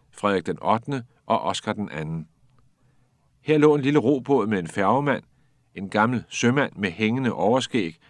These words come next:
og blege blå øjne. Sur så han ud, og vi var bange for ham, uden nogen som helst rimelig grund. For ti øre roede han, stående med lange, seje tag i de tunge træårer,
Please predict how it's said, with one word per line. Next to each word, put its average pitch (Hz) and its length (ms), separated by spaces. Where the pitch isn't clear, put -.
og - 200
blege 90 420
blå 98 360
øjne. 78 380
Sur 131 340
så 113 200
han 82 180
ud, - 180
og 101 120
vi 113 100
var 110 120
bange 110 380
for 120 200
ham, 123 180
uden 139 320
nogen 151 300
som 98 220
helst 104 400
rimelig 101 360
grund. - 260
For - 160
ti 180 320
øre 120 300
roede 123 480
han, 120 200
stående 131 600
med 90 140
lange, 104 420
seje 117 420
tag 117 360
i 104 60
de 98 120
tunge 107 300
træårer, 123 580